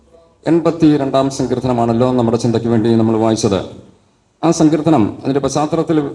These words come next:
ഒന്ന് രണ്ട് കാര്യങ്ങൾ ഓർപ്പിച്ച് ഞാൻ വേഗത്തിൽ മുന്നോട്ട് പോകാൻ ആഗ്രഹിക്കുന്നു. ആസാഫ് നമുക്കറിയാം, സംഗീത പ്രമാണിയാണ്. കീർത്തനങ്ങൾ, കവിതകൾ, സംഗീതങ്ങൾ രചിക്കുന്ന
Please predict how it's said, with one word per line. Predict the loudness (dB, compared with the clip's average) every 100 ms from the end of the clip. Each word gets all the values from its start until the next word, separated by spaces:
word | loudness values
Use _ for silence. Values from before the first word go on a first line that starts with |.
| 0
ഒന്ന് | 2 4
രണ്ട് | 2 0
കാര്യങ്ങൾ | 0 0 2 2
ഓർപ്പിച്ച് | 2 0 0 0
ഞാൻ | 2
വേഗത്തിൽ | 0 2 0 0
മുന്നോട്ട് | 0 0 0
പോകാൻ | 0 0
ആഗ്രഹിക്കുന്നു. | 2 2 4 4 2 0 -4 -14 -20 -20 -20 -20 _ _
ആസാഫ് | -2 0 0 2 2 2 -2 -6
നമുക്കറിയാം, | -6 -4 -2 -2 -2
സംഗീത | -2 -2 0 0
പ്രമാണിയാണ്. | 0 2 2 2 2 0 -2 -8 -20 -20 _ _ _ _ _ _ _ _ 0
കീർത്തനങ്ങൾ, | 0 2 2 4 4 2 0
കവിതകൾ, | -2 0 0 0 0 -4 -6
സംഗീതങ്ങൾ | -2 0 0 0 0 0
രചിക്കുന്ന | 0 -2 0 2